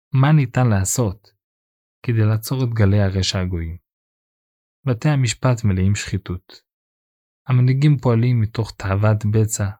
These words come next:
ואהבת תענוגות. השכרות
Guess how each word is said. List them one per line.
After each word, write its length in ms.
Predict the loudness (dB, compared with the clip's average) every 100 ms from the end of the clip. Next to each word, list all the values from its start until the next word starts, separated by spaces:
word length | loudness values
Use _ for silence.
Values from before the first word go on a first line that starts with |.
| _
ואהבת 640 | -4 -2 0 -2 0 -2 -2
תענוגות. 640 | -2 0 0 -4 -8 -12 _ _ _ _ _ _ _ _ _ _ _ _ _ -10
השכרות 720 | -4 -2 -2 0 -2 -2 -10